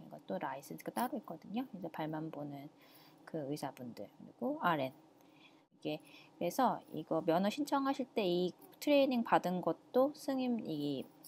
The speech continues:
서티피케이트도 같이 보내셔야 돼요. 아셨죠? 그래서 뉴욕주 어플라이를 할 때 이런 다큐멘테이션이 필요하다.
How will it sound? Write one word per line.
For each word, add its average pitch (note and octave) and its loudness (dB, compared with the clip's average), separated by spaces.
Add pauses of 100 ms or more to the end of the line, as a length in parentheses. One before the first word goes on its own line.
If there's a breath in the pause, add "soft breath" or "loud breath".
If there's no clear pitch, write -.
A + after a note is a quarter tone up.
(300 loud breath)
서티피케이트도 B3 2 (720)
같이 - -2
보내셔야 E3+ 0
돼요. A2+ -6 (200)
아셨죠? G3+ -2 (1400)
그래서 G#3+ 4
뉴욕주 A3+ 0
어플라이를 G#3+ 2
할 B3 0 (120)
때 G3 2
이런 E3+ 0
다큐멘테이션이 F#3+ -2
필요하다. D3 -6